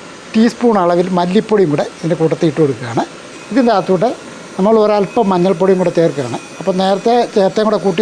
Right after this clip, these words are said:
ഒരു അര ടീസ്പൂൺ ആയിട്ടുണ്ട്, അത് ഇട്ട് കൊടുക്കും. അപ്പോൾ ഈ തേങ്ങയുടെ കൂടെ ഒരു അഞ്ചാറ് അണ്ടിപ്പരിപ്പും കൂടെ അരച്ച്, അരച്ച് ചേർക്കണം, നല്ല ടേസ്റ്റ് കിട്ടും കേട്ടോ. അപ്പോൾ ഇത് നല്ല പോലെ, നല്ല കുഴമ്പ് പോലെ അരച്ചോണ്ട് ഇപ്പം വരാം, അപ്പോഴത്തേക്ക് ഇത്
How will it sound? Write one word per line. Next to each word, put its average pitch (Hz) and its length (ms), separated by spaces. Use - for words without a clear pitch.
ഒരു 202 120
അര 190 100
ടീസ്പൂൺ 185 380
ആയിട്ടുണ്ട്, 117 340
അത് 190 60
ഇട്ട് 117 140
കൊടുക്കും. - 180
അപ്പോൾ 175 180
ഈ - 100
തേങ്ങയുടെ 220 460
കൂടെ 196 160
ഒരു 202 120
അഞ്ചാറ് 240 280
അണ്ടിപ്പരിപ്പും 226 460
കൂടെ 233 180
അരച്ച്, 196 200
അരച്ച് 190 280
ചേർക്കണം, 160 360
നല്ല 208 220
ടേസ്റ്റ് 180 260
കിട്ടും 143 200
കേട്ടോ. 123 160
അപ്പോൾ 202 200
ഇത് 233 80
നല്ല 226 300
പോലെ, 196 180
നല്ല 196 120
കുഴമ്പ് 220 300
പോലെ 185 240
അരച്ചോണ്ട് 156 320
ഇപ്പം - 180
വരാം, 117 240
അപ്പോഴത്തേക്ക് 196 480
ഇത് 190 80